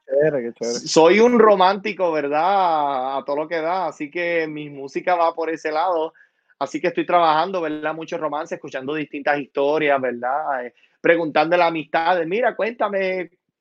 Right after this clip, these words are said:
Speaker 2: para de-, tomar distintas influencias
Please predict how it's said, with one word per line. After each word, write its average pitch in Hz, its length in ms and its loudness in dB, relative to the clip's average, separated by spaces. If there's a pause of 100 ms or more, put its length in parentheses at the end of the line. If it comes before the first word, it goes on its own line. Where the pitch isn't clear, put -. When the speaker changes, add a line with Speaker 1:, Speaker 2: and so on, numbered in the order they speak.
(340)
Speaker 2:
para 135 300 4
de-, 139 200 2
tomar 143 420 0
distintas 180 480 2
influencias 175 1000 2